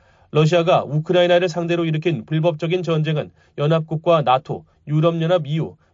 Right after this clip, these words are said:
미국 간 유대를 강화했으며 같은 민주주의 가치를 공유하는 국가들 간의 전 세계적인 협력도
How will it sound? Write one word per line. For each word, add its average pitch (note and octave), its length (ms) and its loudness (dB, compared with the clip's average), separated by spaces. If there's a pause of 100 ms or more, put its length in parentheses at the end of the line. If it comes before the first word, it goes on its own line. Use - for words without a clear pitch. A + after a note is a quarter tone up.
미국 D#3+ 380 -2
간 F3 280 0
유대를 D#3+ 380 -2
강화했으며 C#3+ 720 -6 (280)
같은 D#3 400 -2
민주주의 D#3+ 560 0
가치를 D#3+ 420 0
공유하는 D3+ 480 -2
국가들 D#3 460 -2
간의 D3+ 320 0
전 D#3 240 0
세계적인 D#3+ 540 -4
협력도 E3 540 -8